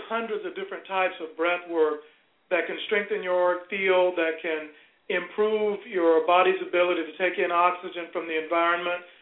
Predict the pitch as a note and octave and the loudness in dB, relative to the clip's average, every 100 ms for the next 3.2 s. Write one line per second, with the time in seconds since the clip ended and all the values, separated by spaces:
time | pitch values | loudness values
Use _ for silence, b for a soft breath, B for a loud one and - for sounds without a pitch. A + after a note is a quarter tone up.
0 | b b F3 E3 G#3+ A#3+ G#3+ F#3+ G3 F3+ | b b 0 2 2 4 4 2 2 0
1 | F3+ F#3+ G3+ - F#3 F#3 F#3 F#3+ G3+ E3+ | 2 2 2 -2 -8 -6 -8 -4 -4 -4
2 | D#3+ - E3+ F3+ G3+ G#3 F#3 - F3 D#3+ | -6 -10 -8 -4 -2 0 -2 -2 0 0
3 | C3+ | -2